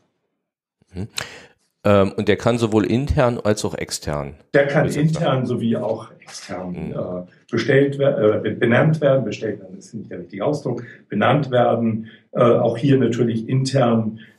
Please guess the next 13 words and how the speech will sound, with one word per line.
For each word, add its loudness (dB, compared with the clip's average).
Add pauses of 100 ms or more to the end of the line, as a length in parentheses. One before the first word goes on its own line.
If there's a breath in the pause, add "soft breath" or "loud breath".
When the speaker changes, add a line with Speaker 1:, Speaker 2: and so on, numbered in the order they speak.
Speaker 2:
Äh, 2 (500)
der 0
kennt 2
natürlich -2
alle 0 (440)
Prozesse, 0
kennt 0
auch -6
die, 0 (300 loud breath)
äh, -4
Akteure 2
ganz -2
gut, 2